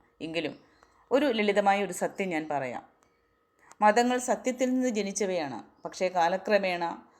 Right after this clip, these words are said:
സത്യം മതത്തിനുള്ളിൽ കുരുങ്ങിപ്പോയി എന്ന് മാത്രമേ ഉള്ളൂ. ആദ്യം ഒരു മനുഷ്യൻ ഉണരുന്നു. അവൻ ഭയമില്ലാതെ സംസാരിക്കുന്നു, സ്നേഹത്തോടെ നടക്കുന്നു,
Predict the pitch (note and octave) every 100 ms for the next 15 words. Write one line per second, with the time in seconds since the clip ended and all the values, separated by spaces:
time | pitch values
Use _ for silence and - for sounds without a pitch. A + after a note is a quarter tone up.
0 | _ - F3+ - G#3 G#3+ F3 E3+ F3 G3
1 | F#3 E3+ F#3+ G#3+ - D3+ D3 C#3+ D3 D3
2 | D#3 D3 C3+ C#3 C3+ B2 A2 - _ _
3 | _ _ _ _ _ _ _ _ _ _
4 | _ _ _ _ _ _ _ - G#3 A#3+
5 | C4 A#3 A#3 F#3+ G#3 F#3+ F#3+ - F#3+ G#3
6 | - _ E3 D#3 D#3+ D3 - - - _
7 | _ _ _ _ - A3+ B3 A#3 G#3 G#3+
8 | G#3+ G#3+ G#3+ A3+ G3 F3 F#3 F#3+ G3 E3+
9 | E3 - - - E3+ F3+ G3+ G3+ G3 G3+
10 | E3+ F3+ - E3+ D#3+